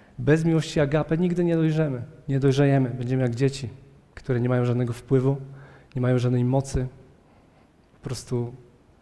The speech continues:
fajnie się spotkać czasami w niedzielę w kościele, pośpiewać razem, posłuchać dobrego, zachęcającego słowa. I za tydzień znowu się spotkamy. Kochani,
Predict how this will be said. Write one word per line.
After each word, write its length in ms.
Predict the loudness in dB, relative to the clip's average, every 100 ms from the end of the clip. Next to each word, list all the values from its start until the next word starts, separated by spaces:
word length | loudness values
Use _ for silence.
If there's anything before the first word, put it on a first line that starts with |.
| _ -4
fajnie 300 | 0 2 0
się 140 | -2
spotkać 540 | -6 -6 -6 -6 -8 -10
czasami 340 | -10 -6 -4
w 120 | -6
niedzielę 280 | -4 -2 -2
w 80 | -4
kościele, 440 | -12 -8 -4 -4 -6 -12 -16
pośpiewać 500 | -14 -4 0 0 2
razem, 380 | 0 2 0 -2 -8 -20 -20 -12
posłuchać 400 | -10 -6 -4 -2
dobrego, 420 | -2 2 2 2 2
zachęcającego 720 | 2 0 0 0 2 0 -2
słowa. 420 | -4 -2 0 -2 -8 -18 -20 -20 -20 -20 -20 _ _
I 100 | 2
za 140 | 4 4
tydzień 260 | 4 2
znowu 240 | 4 2 2
się 120 | -4
spotkamy. 540 | -8 -10 -6 -4 -6 -12 -20 _ _ _ _ _ _ _ -20 -20 -20 _ _ _ _ -20 -20 -20 -20 -20 -20 -16
Kochani, 520 | -4 2 4 4